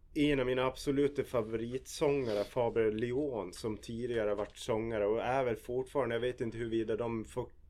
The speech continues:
faktiskt existerar längre, men från Italien, Rhapsody. Eh, och Fabio, han är ju ett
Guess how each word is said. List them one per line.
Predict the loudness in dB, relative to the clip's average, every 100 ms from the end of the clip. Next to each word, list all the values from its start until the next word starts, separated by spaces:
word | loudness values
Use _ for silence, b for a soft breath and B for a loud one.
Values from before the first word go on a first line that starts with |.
| -8
faktiskt | -8 -8 -12 -14 -12
existerar | -12 -8 2 4 4
längre, | 2 0
men | 0 -2 -4 b b
från | -2 -2
Italien, | 0 2 2 2 2 2
Rhapsody. | 0 -4 -4 -2 -2 -6 -18 B B B -4
Eh, | 0 2
och | 2
Fabio, | 4 6 6 6
han | 4
är | 2 2
ju |
ett | -2